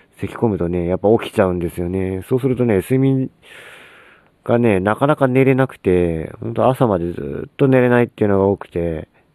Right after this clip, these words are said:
この状態でね、会社に行かなきゃいけないっていうのがね、ほんとしんどいんですよね。うん。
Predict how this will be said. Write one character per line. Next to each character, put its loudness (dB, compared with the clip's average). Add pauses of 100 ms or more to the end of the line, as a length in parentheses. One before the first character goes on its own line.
(560)
こ -14
の -4
状 -2
態 2
で -2
ね、 -2 (1000)
会 -4
社 -6
に -4
行 -10
か -2
な -2
き -6
ゃ -2
い -4
け -4
な 0
い -2
っ -2
て -8
い -2
う -6
の -6
が -8
ね、 -8
ほ -12
ん -10
と -10
し -12
ん -6
ど -6
い -6
ん -12
で -20
す -20
よ -14
ね。 -16 (1120)
う -20
ん。 -20